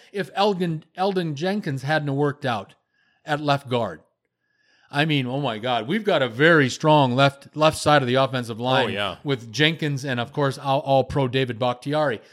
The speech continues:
Speaker 1: But my God, you've got the two Smith boys who played eighty-five percent of the time. And, you know, in partial, in partiality, we can't blame all of that on Rashawn Gary, because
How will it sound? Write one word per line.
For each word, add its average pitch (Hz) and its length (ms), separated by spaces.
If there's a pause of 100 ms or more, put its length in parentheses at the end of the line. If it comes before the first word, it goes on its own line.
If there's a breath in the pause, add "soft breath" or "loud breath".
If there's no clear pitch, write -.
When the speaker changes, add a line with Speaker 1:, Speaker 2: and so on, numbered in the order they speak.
(160 soft breath)
Speaker 1:
But 185 180
my 247 260 (140)
God, 277 440 (180 soft breath)
you've 269 220
got 277 200
the 233 60
two 277 220
Smith 285 400
boys 165 460 (360 soft breath)
who 220 140
played 214 400 (160)
eighty-five 240 720
percent 208 480
of 147 160
the 147 80
time. 185 640 (200 loud breath)
And, 247 300
you 254 100
know, 196 140
in 226 120
partial, 254 420
in 202 120
partiality, 220 760
we 175 160
can't 208 340
blame 185 300
all 202 260
of 202 120
that 165 180
on 151 240
Rashawn 156 420
Gary, 185 300
because 185 400